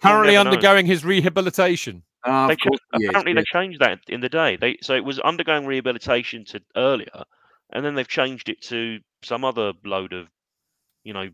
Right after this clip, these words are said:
Speaker 1: wishy-washy nonsense that doesn't actually tell you what the problem is.
Speaker 2: Of course not. Of
Speaker 3: You have to
Speaker 2: course
Speaker 3: leave
Speaker 2: not.
Speaker 3: that to the doctors, of course.
Speaker 1: Hi, everybody.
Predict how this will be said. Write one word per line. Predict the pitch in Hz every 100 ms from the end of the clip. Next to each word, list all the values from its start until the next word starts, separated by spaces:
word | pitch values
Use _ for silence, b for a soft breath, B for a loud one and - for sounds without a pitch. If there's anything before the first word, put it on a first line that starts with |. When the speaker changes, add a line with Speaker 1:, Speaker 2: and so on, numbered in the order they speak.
| 90
Speaker 1:
wishy-washy | 104 - 95 92 98 - 92
nonsense | 95 98 - - _
that | -
doesn't | 107 101 -
actually | 104 - 101
tell | - 98
you | 92
what | 90 -
the |
problem | - 113 - -
is. | 80 - -
Speaker 2:
Of | 175 -
course | - 107 85 -
not. | 80 85 - _ _ -
Of | 147
Speaker 3:
You | 165
have | 170
to | 185
Speaker 2:
course | 180
Speaker 3:
leave | 196 -
Speaker 2:
not. | 170
Speaker 3:
that | -
to | 165
the | 151
doctors, | 170 170 - - 92 - - _
of | -
course. | - 87 76 - _ _ _ -
Speaker 1:
Hi, | 160 226 180
everybody. | 156 151 120 131 139 220 262 254